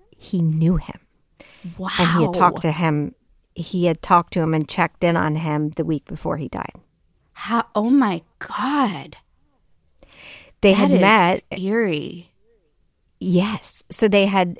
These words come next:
Speaker 1: they had met in these support groups because they had this shared experience. And so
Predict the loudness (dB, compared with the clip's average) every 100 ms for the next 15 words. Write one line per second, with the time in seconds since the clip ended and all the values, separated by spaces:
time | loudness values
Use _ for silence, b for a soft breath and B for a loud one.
0 | 0 2 4 2 2 4 4 4 2 -2
1 | -2 0 0 -2 -4 -12 -10 -8 -2 -2
2 | -2 -2 0 0 -4 -12 0 2 2 0
3 | 0 0 2 0 0 -2 2 2 2 -2
4 | -4 -2 0 -2 -6 -12 -14 -14 -16 _
5 | _ _ -2 0 2 2 2 0 -2 -6
6 | -12 _ _ _ _ _ _ _ _ -8
7 | 0 2 0